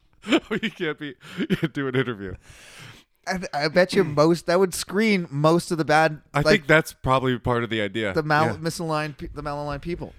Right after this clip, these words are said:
Speaker 1: I don't think they could do it. I bet she's gonna have a video camera in
Speaker 2: Yeah.
Speaker 1: their face
Speaker 2: Yeah.
Speaker 1: and be like, "Say it."
Speaker 2: <laughs>
Speaker 1: And then she'll just put it out there.
Speaker 2: Yeah.
Speaker 1: Dude, it's genius.
Speaker 2: Um,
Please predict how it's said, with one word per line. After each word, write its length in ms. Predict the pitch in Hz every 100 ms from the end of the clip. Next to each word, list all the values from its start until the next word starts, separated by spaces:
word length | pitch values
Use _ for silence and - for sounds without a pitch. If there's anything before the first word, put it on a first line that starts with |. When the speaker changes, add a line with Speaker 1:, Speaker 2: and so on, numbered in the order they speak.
| - -
Speaker 1:
I 80 |
don't 180 | 170 185
think 140 | 147 -
they 100 | 127
could 140 | 123
do 160 | 180 135
it. 100 | -
I 100 | 131
bet 160 | 160 175
she's 140 | 160
gonna 140 | 139 127
have 100 | 117
a 60 |
video 220 | 104 123 180
camera 260 | 147 123
in 60 | 117
Speaker 2:
Yeah. 40 |
Speaker 1:
their 60 | 110
face 460 | - 101 151 - - - -
Speaker 2:
Yeah. 280 | 359 - 123
Speaker 1:
and 100 | 156
be 80 | 151
like, 180 | 156 139
"Say 220 | - 226
it." 100 | 127 _
Speaker 2:
<laughs> 80 | - - - - - _ _ _ _ _ _
Speaker 1:
And 80 | 143
then 120 | 165
she'll 160 | 113
just 200 | 180 151
put 160 | - 170
it 120 | 165
out 160 | 175 202
there. 240 | 98 - - - _
Speaker 2:
Yeah. 200 | 160 - - _ _ _ _ - - - - - -
Speaker 1:
Dude, 220 | 175 127
it's 200 | 120 - 113
genius. 600 | 113 202 247 78 - - - - - - - - - - - - - - - _ -
Speaker 2:
Um, 480 | 147 151 160 160 160